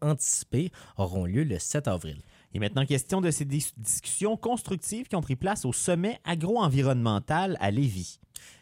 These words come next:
Speaker 1: Le sommet agro-environnemental a eu lieu récemment au Centre des congrès de Lévis.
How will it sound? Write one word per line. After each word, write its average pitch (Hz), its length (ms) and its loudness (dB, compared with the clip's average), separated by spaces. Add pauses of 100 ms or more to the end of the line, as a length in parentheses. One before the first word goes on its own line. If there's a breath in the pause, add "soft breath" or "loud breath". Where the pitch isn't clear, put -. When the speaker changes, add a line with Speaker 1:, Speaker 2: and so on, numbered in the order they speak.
Speaker 1:
Le 110 100 0
sommet 117 260 4
agro-environnemental 123 1200 6
a 110 100 6
eu 107 40 6
lieu 117 240 6
récemment 113 520 4
au 107 60 4
Centre 120 400 2
des 95 160 2
congrès 107 440 2
de 117 180 2
Lévis. 104 420 4